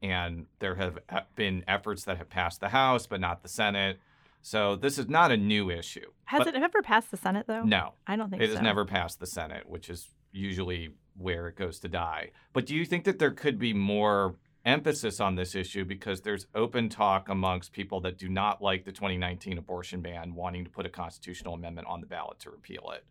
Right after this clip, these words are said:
Speaker 1: Do you think that's the, one of the driving forces behind people like you who probably want to preserve that?
Speaker 2: Yeah, I actually am skeptical about whether something would be put on the ballot about abortion, and here's why. Because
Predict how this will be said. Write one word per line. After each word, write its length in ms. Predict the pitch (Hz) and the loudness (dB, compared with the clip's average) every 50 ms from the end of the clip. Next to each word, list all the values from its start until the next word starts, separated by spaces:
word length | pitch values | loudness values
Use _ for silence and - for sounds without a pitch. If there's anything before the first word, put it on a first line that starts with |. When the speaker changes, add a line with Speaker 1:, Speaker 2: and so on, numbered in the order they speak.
| _ _ _ _ _ | _ _ _ _ _
Speaker 1:
Do 80 | - | -10
you 40 | 107 | -6
think 180 | 98 131 120 - | -4 -4 0 0
that's 160 | 120 113 - | -2 -2 -2
the, 200 | - 110 101 98 95 _ | -8 -8 -8 -8 -12 _
one 220 | - 95 101 104 107 | -10 -6 -4 -4 -4
of 100 | 98 90 | -4 -4
the 160 | 98 92 90 - _ | -6 -6 -8 -10 _
driving 360 | - - 104 92 92 90 90 87 | -6 -2 0 0 0 -2 -4 -6
forces 480 | - 120 139 151 147 - 110 98 90 | -2 0 0 0 0 -2 -4 -4 -2
behind 240 | - 101 98 98 95 | -2 -2 -2 -2 -4
people 240 | - 98 - 101 98 | -8 -12 -10 -6 -6
like 180 | 95 90 90 - _ _ _ _ _ _ _ | -6 -6 -8 -12 _ _ _ _ _ _ _
you 280 | - 104 117 143 147 135 | -8 0 0 2 2 2
who 120 | - 110 | 0 -2
probably 400 | 92 - 110 101 92 92 95 98 | -4 0 0 0 0 0 -2 -2
want 180 | 92 92 90 85 | 0 0 -2 -4
to 40 | 82 | -4
preserve 440 | - 95 92 92 117 131 151 - - | -8 -10 -6 -4 -2 -2 -4 -4 -4
that? 240 | 90 - - - - _ _ _ _ _ _ _ _ - - - - - - - - - - - | -10 -10 -10 -12 -18 _ _ _ _ _ _ _ _ -18 -18 -18 -18 -20 -20 -20 -20 -20 -16 -2
Speaker 2:
Yeah, 220 | - 262 262 254 233 - | 4 8 10 10 10 10
I 220 | - 254 302 339 - - _ - | 6 4 4 4 2 0 _ 4
actually 480 | 220 226 226 - - 240 214 196 202 - - _ - | 4 4 4 4 0 2 2 2 2 -2 -6 _ 0
am 260 | 196 196 190 190 190 - | 2 2 2 2 0 -2
skeptical 800 | - - - - - 185 185 - - 208 - 233 220 220 214 | -10 -16 -10 -2 0 0 0 0 -2 -2 2 2 2 2 2
about 260 | 220 - 208 180 180 180 | 0 2 2 2 2 2
whether 260 | 175 180 185 185 180 | 2 2 2 0 0
something 320 | - - 185 180 185 180 | 0 -2 -4 -2 -2 -2
would 140 | 180 180 170 | -2 -2 -2
be 120 | 180 175 | -4 -6
put 300 | 160 - - - 180 - | -8 -6 -4 -4 -2 0
on 140 | - 170 175 | 0 0 0
the 60 | 180 | 0
ballot 340 | 160 170 165 170 170 170 170 | 0 2 2 4 4 2 2
about 200 | 165 170 165 170 | 0 0 0 -2
abortion, 560 | 170 170 170 180 175 180 - - 190 185 180 - | -2 -2 -2 -2 -4 -2 -2 -4 -2 -2 -2 -2
and 120 | - 175 | -2 -2
here's 380 | 180 - - 202 190 185 - - | -2 0 0 0 0 0 -2 -4
why. 260 | 160 156 147 151 156 | -4 -4 -2 -2 -4
Because 460 | 165 - 170 - 196 185 180 180 - | -4 -8 -8 -4 -4 -4 -4 -6 -16